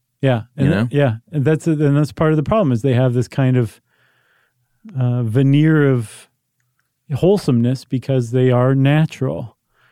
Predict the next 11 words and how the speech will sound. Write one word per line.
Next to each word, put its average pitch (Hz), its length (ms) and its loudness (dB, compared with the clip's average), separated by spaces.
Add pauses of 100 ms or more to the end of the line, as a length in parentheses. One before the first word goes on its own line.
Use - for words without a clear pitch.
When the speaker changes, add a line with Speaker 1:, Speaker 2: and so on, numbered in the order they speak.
(680)
Speaker 2:
And 123 120 2
this 160 140 0
is 143 100 -4
stuff 123 200 0
that, 113 140 0
that's 107 280 -4
reported 110 580 0
to 101 60 -4
poison 92 360 -2
control. 85 540 -4 (120)
Speaker 1:
Right. 113 180 -2